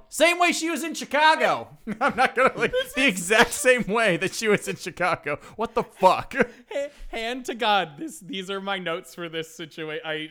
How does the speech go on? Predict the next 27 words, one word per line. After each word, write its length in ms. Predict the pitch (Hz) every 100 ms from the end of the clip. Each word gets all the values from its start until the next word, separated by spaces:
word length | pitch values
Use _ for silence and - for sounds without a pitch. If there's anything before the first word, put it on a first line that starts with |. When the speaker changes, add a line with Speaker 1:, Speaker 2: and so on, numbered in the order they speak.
| 165
Speaker 2:
for 220 | 165 160 151
this 160 | 160
part 180 | 156 160
of 60 | 156
the 60 |
Princess 400 | 143 170 151 160
Switch. 300 | - 151 - _
It 140 | 214 214
just, 160 | 240 240 _ -
<laughs> 160 | 508
I 80 | 349
put 220 | 269 240
in 100 | 240
the 80 | 220
quote, 380 | 214 226 202 165 _ _
"How, 320 | - 208 208 156
but 120 | 214
how 260 | 220 233 233
could 180 | 262 233
I 140 | 220
be 380 | 185 214 214 208
in 140 | 214
Chicago?" 640 | 208 - - 214 214 202 190 247 - 254
Speaker 1:
<laughs> 260 | - 226 -
Speaker 2:
Dot, 380 | 208 226 262 196
dot, 340 | 240 254 196
dot. 320 | 233 226 175